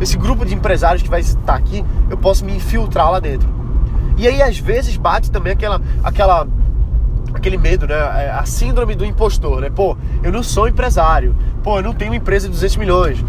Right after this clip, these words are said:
Pô, isso e aquilo." Cara, vou dar uma dica aqui fantástica que eu vi anos atrás e pra mim foi aí muito bom. Assista uma palestra da Amy, Amy alguma coisa no ted.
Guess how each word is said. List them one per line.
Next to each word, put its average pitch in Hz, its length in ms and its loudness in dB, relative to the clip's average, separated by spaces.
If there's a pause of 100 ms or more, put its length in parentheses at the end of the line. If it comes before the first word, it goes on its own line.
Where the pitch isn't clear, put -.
(280)
Pô, 220 220 4
isso 214 340 2
e 214 40 4
aquilo." 208 320 -2 (340)
Cara, 190 240 2 (640)
vou 190 140 0
dar 226 100 2
uma 240 100 2
dica - 220 -4
aqui - 180 -2
fantástica 165 540 -2
que - 100 0
eu 185 80 -2 (500)
vi - 280 0
anos 185 260 2
atrás 160 420 0
e 160 60 -4
pra 165 160 -2
mim 165 260 0 (360)
foi 175 140 2
aí 170 300 0 (180)
muito 208 260 2
bom. - 260 2 (560)
Assista - 480 0
uma - 80 0
palestra 165 540 0 (420)
da 147 140 2
Amy, 196 720 0 (220)
Amy 196 240 0
alguma 185 240 2
coisa 156 280 -2
no - 100 0
ted. - 540 0